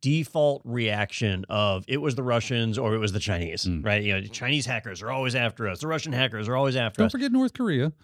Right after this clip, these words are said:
Speaker 1: And sometimes North Korea,
Speaker 2: <laughs> Yeah.
Speaker 1: yeah. And, and hey, sometimes it's true,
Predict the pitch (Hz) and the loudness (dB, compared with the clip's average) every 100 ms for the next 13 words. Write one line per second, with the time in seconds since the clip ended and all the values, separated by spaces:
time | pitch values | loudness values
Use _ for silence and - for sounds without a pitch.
0 | - 127 131 - 143 196 196 190 185 180 | -2 2 2 2 2 4 2 2 0 -2
1 | 185 139 139 143 139 - - _ _ - | 0 2 4 4 4 -4 -20 _ _ 2
2 | 202 202 - - 196 226 208 147 202 240 | 2 2 -6 0 2 2 0 -4 -2 0
3 | 190 117 - 226 262 | -2 -4 0 0 0